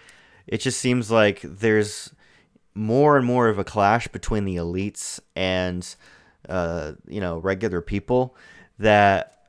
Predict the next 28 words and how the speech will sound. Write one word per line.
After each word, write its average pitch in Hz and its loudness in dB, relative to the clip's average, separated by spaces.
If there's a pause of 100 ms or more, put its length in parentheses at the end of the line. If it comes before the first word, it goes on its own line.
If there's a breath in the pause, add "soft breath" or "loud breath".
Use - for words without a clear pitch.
I 110 0
think 147 -2
if 123 -2
they 104 2
really 110 0
do 98 -4
try 98 2
to 82 -2 (800)
to - -12
shut - -4
people 110 -6
down 87 -4
from 95 -4
not 95 -2
being 98 -4
able 92 -2
to, 85 -2 (520 soft breath)
you 98 -8
know, 85 -4
invest 98 0
in 107 -4
the 92 -4
stock 92 -2
market 101 -2
the 101 -2
way 92 2
that 85 -2
these 90 -8